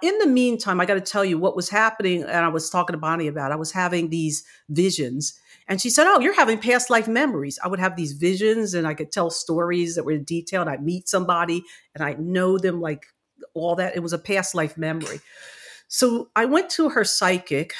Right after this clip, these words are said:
Um, Carol London was her name. She's deceased at this point,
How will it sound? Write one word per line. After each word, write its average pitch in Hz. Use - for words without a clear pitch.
Um, 180
Carol 196
London 160
was 165
her 160
name. 151
She's 156
deceased -
at 160
this 156
point, 147